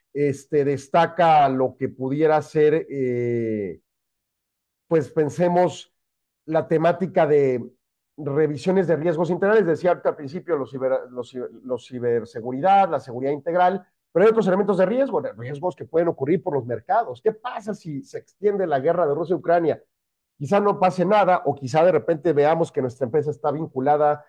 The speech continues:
a fertilizantes, porque es agropecuaria, y pues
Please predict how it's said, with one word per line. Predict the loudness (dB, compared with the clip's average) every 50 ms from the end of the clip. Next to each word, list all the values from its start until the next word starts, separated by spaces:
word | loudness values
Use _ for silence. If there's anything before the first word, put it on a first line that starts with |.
| _ _ _ _ -4
a | -2 0 2 2 0
fertilizantes, | 0 -2 -4 -4 -4 -8 -8 -6 -6 -2 2 2 2 2 2 0 2 2 0 0 -2 -8 -20 _ _ _
porque | -14 -14 -14 -14 -16
es | -16 -14 -10
agropecuaria, | -8 -6 -4 -4 -2 0 2 2 4 4 4 4 2 2 0 -4 -12 _ _ _ _
y | -2 0 0 0 -2 -4 -8 _ _ _ _
pues | -8 -8 -8